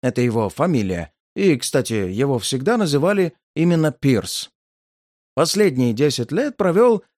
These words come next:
переезжая из города в город, из страны в страну, имея весьма смутное представление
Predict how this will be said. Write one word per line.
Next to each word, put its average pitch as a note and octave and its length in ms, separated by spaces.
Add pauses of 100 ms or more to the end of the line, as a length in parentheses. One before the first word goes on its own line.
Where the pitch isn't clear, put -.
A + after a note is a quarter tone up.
переезжая F#3+ 560
из C#3+ 100
города F#3+ 380
в F3 80
город, F#3 380
из C3 120
страны D3+ 460
в C3+ 80
страну, E3 560 (400)
имея F#3 300
весьма E3+ 480
смутное E3+ 540
представление C3+ 920